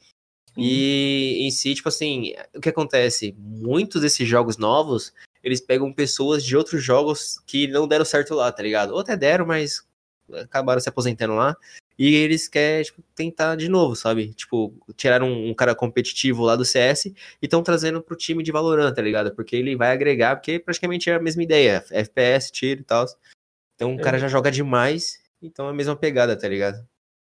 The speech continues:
Speaker 1: Exato. Também o, um dos melhores jogadores do Brasil de Overwatch está no time da pen também, do Valorant. Teve o cara que entrou, o Olê e o Buris.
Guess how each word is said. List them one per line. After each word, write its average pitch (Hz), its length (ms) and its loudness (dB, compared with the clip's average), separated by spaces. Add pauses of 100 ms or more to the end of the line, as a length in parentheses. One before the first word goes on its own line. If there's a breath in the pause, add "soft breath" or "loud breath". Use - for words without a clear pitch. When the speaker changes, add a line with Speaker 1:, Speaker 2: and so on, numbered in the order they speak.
(100)
Speaker 1:
Exato. 160 560 0
Também 151 260 2
o, 151 340 4
um 139 160 0
dos 135 120 -6
melhores 147 300 4
jogadores 139 560 2
do 147 120 -4
Brasil 147 500 2
de 131 140 -6
Overwatch 143 540 0
está 160 260 -2
no 175 60 -4
time 165 260 -6
da 180 80 2
pen 127 260 -6
também, 127 400 -6 (180)
do 131 280 0
Valorant. 123 480 4 (840)
Teve 143 280 4
o 143 60 2
cara 143 220 2
que 139 100 -2
entrou, 131 540 2
o 156 80 4
Olê 160 500 4
e 131 140 -4
o 139 220 4
Buris. 131 680 0